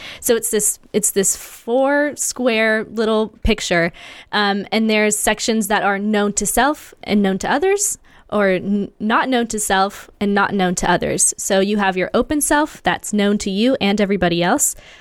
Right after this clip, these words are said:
blind self, which is known to other people and not to you,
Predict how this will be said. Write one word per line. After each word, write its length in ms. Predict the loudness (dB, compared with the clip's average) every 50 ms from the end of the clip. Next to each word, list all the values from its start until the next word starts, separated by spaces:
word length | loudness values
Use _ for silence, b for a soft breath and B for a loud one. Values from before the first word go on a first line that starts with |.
| B B B
blind 340 | -4 0 2 2 2 2 0
self, 440 | 0 0 0 0 0 -2 -6 -4 -4
which 180 | -4 0 0
is 160 | 0 0 2 2
known 180 | 2 2 2 2
to 120 | 0 0
other 160 | 2 2 0
people 460 | -2 -2 -8 -8 -2 2 2 2 2 2
and 140 | 0 2 2
not 180 | 0 0 -2
to 140 | -4 -6 -2
you, 320 | 0 2 2 2 2 0